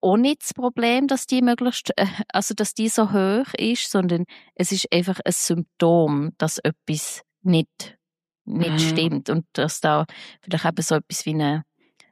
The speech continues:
Speaker 1: Sexualtherapie oder eine Psychotherapie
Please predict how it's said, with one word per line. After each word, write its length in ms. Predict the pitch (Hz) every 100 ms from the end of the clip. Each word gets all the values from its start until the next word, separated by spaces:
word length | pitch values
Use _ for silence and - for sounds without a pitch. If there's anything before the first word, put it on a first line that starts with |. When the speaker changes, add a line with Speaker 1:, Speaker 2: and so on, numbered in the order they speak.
| _
Speaker 1:
Sexualtherapie 1040 | - 165 - 175 175 190 180 165 - 180 180
oder 140 | 165 156
eine 80 |
Psychotherapie 1200 | 151 - 160 - 170 - 165 160 - 147 147 147